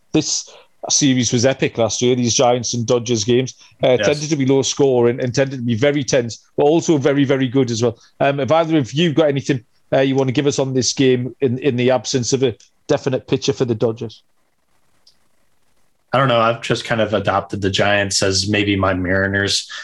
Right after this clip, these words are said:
Speaker 2: uh, like Dylan has been a fan of them. My roommate in college was a huge diehard Giants fan, and this team does everything correct. They're a good hitting team for average.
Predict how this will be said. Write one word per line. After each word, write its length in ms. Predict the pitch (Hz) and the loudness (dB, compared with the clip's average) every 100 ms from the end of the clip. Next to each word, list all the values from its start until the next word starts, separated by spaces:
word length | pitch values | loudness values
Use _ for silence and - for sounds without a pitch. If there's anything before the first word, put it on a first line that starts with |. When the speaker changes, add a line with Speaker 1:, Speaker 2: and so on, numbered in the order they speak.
| - - | -14 -6
Speaker 2:
uh, 220 | - 101 95 | 0 2 2
like 260 | 95 92 | 0 -2
Dylan 560 | 117 101 98 95 95 - 135 - 127 | -2 -2 -2 -2 -4 -6 -12 -10 -8
has 460 | 98 104 95 104 - - 101 | -2 -2 -2 -4 -8 -10 -4
been 140 | 107 | -2
a 80 | 92 | -2
fan 240 | - 104 | -2 -2
of 80 | 98 | 0
them. 240 | 104 101 98 - - - | -2 -2 -6 -12 -8 -2
My 80 | |
roommate 480 | 104 113 117 110 107 - | 2 2 2 2 0 -4
in 140 | 104 | -4
college 440 | 104 98 95 92 | 0 0 0 -2
was 100 | 98 | -2
a 60 | 90 | -2
huge 380 | - 107 95 - | 0 0 0 -2
diehard 440 | 92 92 95 92 | 0 2 2 0
Giants 340 | 95 101 101 - | -2 0 0 0
fan, 300 | 113 107 107 - - | -2 -2 -6 -10 -2
and 100 | 117 | 0
this 120 | 127 | 0
team 140 | 170 | 0
does 200 | 139 113 | 0 0
everything 440 | 107 104 107 117 98 | 0 0 0 -2 -4
correct. 540 | - 98 92 - - | -2 0 0 -6 -6
They're 140 | 107 101 | -2 -2
a 60 | |
good 180 | 101 110 | 0 0
hitting 280 | 117 120 113 | 0 0 0
team 280 | 117 110 107 | 0 0 0
for 180 | 98 | -2
average. 580 | 98 110 113 113 107 - | 0 2 2 0 -2 -8